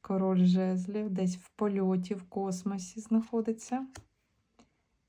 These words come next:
Туз мечів у вигляді татуювання.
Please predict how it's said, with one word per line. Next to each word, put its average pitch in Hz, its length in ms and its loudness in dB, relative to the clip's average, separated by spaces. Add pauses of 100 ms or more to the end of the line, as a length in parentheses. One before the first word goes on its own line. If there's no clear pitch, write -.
Туз 190 220 0
мечів 196 680 0
у 190 100 0
вигляді 185 380 4
татуювання. 180 1000 6